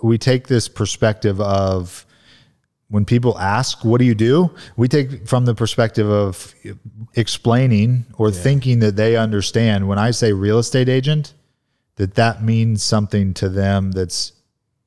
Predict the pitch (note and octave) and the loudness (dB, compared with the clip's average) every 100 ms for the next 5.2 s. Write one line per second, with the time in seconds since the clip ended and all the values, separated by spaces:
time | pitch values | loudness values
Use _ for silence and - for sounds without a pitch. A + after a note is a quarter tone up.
0 | _ - - A2 G#2+ A2 G2+ G#2+ G#2 G2+ | _ -20 -10 -2 2 2 0 0 0 2
1 | G2 F#2+ F#2 F#2+ G2 G2 - G#2 G#2 G2+ | 0 0 -2 -2 -2 -2 -2 2 2 2
2 | F#2 G2 F#2 E2+ F2 - - G2 G2 F#2 | 0 -2 -2 -4 -8 -6 0 0 0 -2
3 | F2+ F2 - - - - F#2+ F#2 F2 F2 | -4 -6 -10 -18 -20 -8 -2 -2 -2 -4
4 | F2 F#2+ F#2 G2 G2 F#2+ F#2 F2+ E2+ D#2+ | -6 -6 -2 0 0 0 -2 -4 -6 -10
5 | D#2+ - | -12 -16